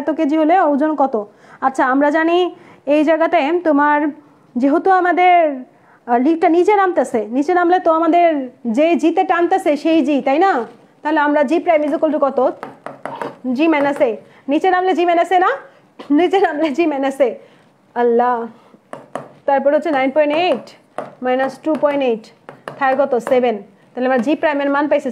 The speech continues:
সেভেন। ওজন অনুভব করবে, তাহলে এফ is equal to এম জি, তাই না? এম জি মানে জি prime, এম আছে কত? এম আছে হচ্ছে নব্বই, নব্বই, আর হচ্ছে আমরা পাইলাম সাত,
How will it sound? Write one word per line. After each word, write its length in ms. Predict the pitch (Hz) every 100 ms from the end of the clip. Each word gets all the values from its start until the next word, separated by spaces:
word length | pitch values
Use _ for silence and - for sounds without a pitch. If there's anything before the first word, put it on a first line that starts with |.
| 262
সেভেন। 220 | 233 214 - _ _ 285
ওজন 220 | 294 339 330
অনুভব 220 | 320 277 -
করবে, 160 | 262 233
তাহলে 160 | 247 254 254
এফ 120 | 285 302
is 80 | 302
equal 160 | 302 311 330
to 60 | 415 494 - - _ _ - 247
এম 80 | 277 254
জি, 120 | 277 202
তাই 120 | 247 302
না? 40 | 453 330
এম 80 | 277 269
জি 60 | 302
মানে 120 | 294 262
জি 60 | 285
prime, 200 | 294 226 202 - - -
এম 80 | 277 311
আছে 120 | 311 269
কত? 120 | 262 220 202 - _ 262
এম 80 | 277 294
আছে 120 | 294
হচ্ছে 140 | 285 285
নব্বই, 360 | 294 262 247 226 220 - _ - 247
নব্বই, 400 | 285 262 294 349 269
আর 60 | 254 262
হচ্ছে 140 | 277 277
আমরা 100 | 277
পাইলাম 180 | 277 277 277
সাত, 220 | 294 262